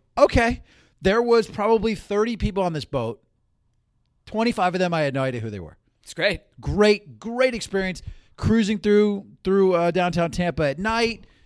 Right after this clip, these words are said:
Speaker 1: making a ruckus scene as, as people are trying to ice skate down in Curtis Section. It's a great time, man.
Speaker 2: See, this
Speaker 1: Great
Speaker 2: is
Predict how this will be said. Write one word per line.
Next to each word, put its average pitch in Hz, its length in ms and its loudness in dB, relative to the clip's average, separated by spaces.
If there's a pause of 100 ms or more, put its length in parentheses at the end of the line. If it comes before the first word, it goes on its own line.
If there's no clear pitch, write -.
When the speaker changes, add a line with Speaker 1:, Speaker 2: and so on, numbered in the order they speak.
(640)
Speaker 1:
making 175 380 0
a 135 80 -2
ruckus 175 500 0
scene 196 560 -4
as, 165 300 -2
as 139 220 -6
people 185 300 0
are 160 60 -2
trying 175 240 -2
to - 120 -12
ice 165 160 -4
skate 175 240 -4
down 160 180 -4
in 147 60 -8
Curtis 156 280 -8
Section. 151 340 -10 (260)
It's - 100 -20
a - 20 -20
great 196 160 -6
time, 202 200 -6
man. 147 160 -6
Speaker 2:
See, 214 200 -8
this 196 140 -4
Speaker 1:
Great 151 80 -4
Speaker 2:
is 269 40 -6